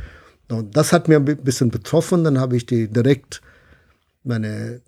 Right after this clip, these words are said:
Kollege gesagt, bitte alle Spiele, was wir haben in Bern, alles dahin bringen. Mir ist vollkommen egal, welcher Titel das war. So jeder durfte ein Spiel mitnehmen. Na, und damit. Und ja,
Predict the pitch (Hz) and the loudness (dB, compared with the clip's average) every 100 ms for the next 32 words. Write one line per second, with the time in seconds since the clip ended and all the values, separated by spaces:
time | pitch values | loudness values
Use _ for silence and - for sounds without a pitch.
0 | _ - 123 131 135 120 113 120 107 113 | _ 0 4 6 6 4 4 2 0 -4
1 | 117 110 123 120 - - 117 110 101 95 | -4 0 0 0 -4 -2 -2 -2 -6 -8
2 | 98 87 104 113 113 104 101 98 117 139 | -8 -6 -6 -4 -4 -4 -6 -4 -2 -2
3 | 175 190 _ _ _ _ _ _ - 127 | -4 -8 _ _ _ _ _ _ 2 6
4 | 127 117 107 107 123 110 123 123 117 113 | 6 4 0 2 2 4 6 6 6 4
5 | 107 - 143 127 120 117 123 110 107 98 | 0 2 2 4 2 2 0 -2 -4 -6
6 | 107 156 139 101 95 - 107 123 - _ | -6 -4 -4 -6 -10 -10 -10 -12 -14 _
7 | _ _ 120 107 127 127 110 120 117 117 | _ _ 0 4 6 6 6 4 4 2
8 | 107 107 - 110 101 104 101 90 87 90 | 2 0 -2 -2 0 -2 -4 -4 -4 -6
9 | - - _ _ _ - _ _ - 143 | -14 -20 _ _ _ -20 _ _ -2 0
10 | 139 110 95 98 117 _ - _ _ _ | 0 -2 -6 -8 -12 _ -20 _ _ _
11 | - 104 113 165 240 _ _ - | -12 -10 -10 -14 -20 _ _ -2